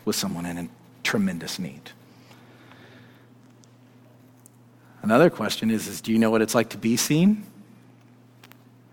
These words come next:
Has someone ever fixed their attention on you in your hour of greatest need and darkness, and they were present to you like this? Who is that person?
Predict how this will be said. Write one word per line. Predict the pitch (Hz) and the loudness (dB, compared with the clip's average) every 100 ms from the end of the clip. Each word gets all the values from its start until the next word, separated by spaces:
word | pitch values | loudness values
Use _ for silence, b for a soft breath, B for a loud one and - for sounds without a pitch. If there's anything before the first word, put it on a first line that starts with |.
| _ _ _ - _ _ - B B B - | _ _ _ -20 _ _ -20 B B B -6
Has | - | 0
someone | - 131 135 | 6 8 8
ever | 131 131 | 6 4
fixed | - - - | 2 2 6
their | 127 | 6
attention | 123 131 131 131 | 4 2 4 4
on | 127 | 6
you | 117 123 170 - - | 6 4 0 -4 0
in | 113 | 6
your | 120 147 - | 6 6 4
hour | 120 135 151 165 B B | 2 2 0 -4 B B
of | 127 110 | -4 4
greatest | 131 135 127 | 6 6 4
need | 120 123 143 156 B B | 2 4 2 0 B B
and | 139 123 | 0 2
darkness, | 123 139 - 170 165 - b b b b | 4 4 2 -2 -2 -6 b b b b
and | 127 | 2
they | 139 | 4
were | 135 | 4
present | - 143 139 156 | 6 4 4 2
to | - | 4
you | 170 | 6
like | 170 135 - | 6 6 6
this? | 139 185 - - - - - - - - - - - _ _ b b b b - - - - - - - | 6 6 0 -10 -18 -20 -20 -20 -20 -20 -20 -20 -20 _ _ b b b b -20 -20 -20 -20 -20 -20 2
Who | 196 240 | 8 10
is | 247 143 | 8 6
that | 107 - | 0 -2
person? | 131 117 - 80 | -4 -4 -6 -12